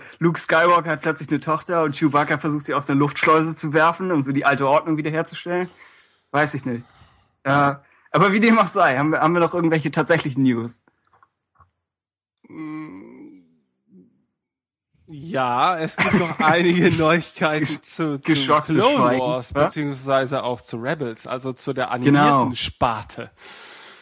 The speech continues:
Speaker 2: Ähm, ja, und, ähm, wir haben einiges erfahren über, oder was heißt einiges? Wir haben zumindest eine Auskunft darüber, wie denn Darth Mauls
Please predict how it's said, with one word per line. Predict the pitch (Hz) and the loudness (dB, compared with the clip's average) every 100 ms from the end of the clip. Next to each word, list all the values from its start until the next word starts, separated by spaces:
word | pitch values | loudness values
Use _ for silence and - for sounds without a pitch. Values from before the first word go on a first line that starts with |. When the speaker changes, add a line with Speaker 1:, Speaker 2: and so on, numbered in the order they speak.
| _ - | _ -10
Speaker 2:
Ähm, | 127 117 110 110 123 | -6 -6 -8 -8 -4
ja, | 160 160 | 0 0
und, | 127 - 135 135 131 131 120 | 0 -2 0 0 -2 -6 -6
ähm, | 135 127 127 123 135 | -4 -2 -4 -6 0
wir | 160 | 2
haben | 226 240 180 | 4 2 2
einiges | 185 214 202 196 | 2 2 -2 -2
erfahren | 185 185 180 180 | -2 2 0 0
über, | 160 160 151 135 | 0 0 0 -4
oder | 127 113 | -4 -4
was | 120 127 | -4 -6
heißt | - | -2
einiges? | 131 147 120 113 - | 0 0 -2 -6 -2
Wir | 147 | 2
haben | 175 175 | 2 0
zumindest | 170 196 220 226 - - | 2 2 4 2 0 -4
eine | 160 156 | -2 2
Auskunft | 135 165 - 165 - | 4 2 0 -8 -4
darüber, | 147 147 156 143 | -4 -2 0 0
wie | 143 | 0
denn | 143 139 127 | -2 -2 0
Darth | 131 139 147 | 2 2 2
Mauls | 139 135 131 143 139 | -2 0 2 2 -2